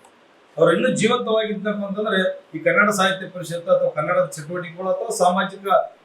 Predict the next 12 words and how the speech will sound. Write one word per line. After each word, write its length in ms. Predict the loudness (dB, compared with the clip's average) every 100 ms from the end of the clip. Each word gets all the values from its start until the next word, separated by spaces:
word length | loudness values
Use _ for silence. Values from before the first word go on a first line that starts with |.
| -12
ಈ 100 | -10
ಒಂದು 120 | -4
ಕಾರ್ಯ 240 | 4 4 4
ಚಟುವಟಿಕೆಗಳು 580 | -4 -6 -6 -4 -4
ಕೂಡ 240 | -2 2 6 6 4 -6 -2
ಬಹಳ 220 | 2 2
ಜೀವಂತವಾಗಿ 600 | 2 -4 -4 -2 0 2
ಇನ್ನೂ 220 | 0 -4 -6
ಇರ್ತಿದ್ವಿ 320 | -8 -14 -10
ಅನ್ನೋದು 320 | -10 -12 -14
ನಮ್ಮ 200 | -12 -8 -10 -10 _ _ -10
ಅನಿಸಿಕೆ. 440 | -8 -8 -10 -18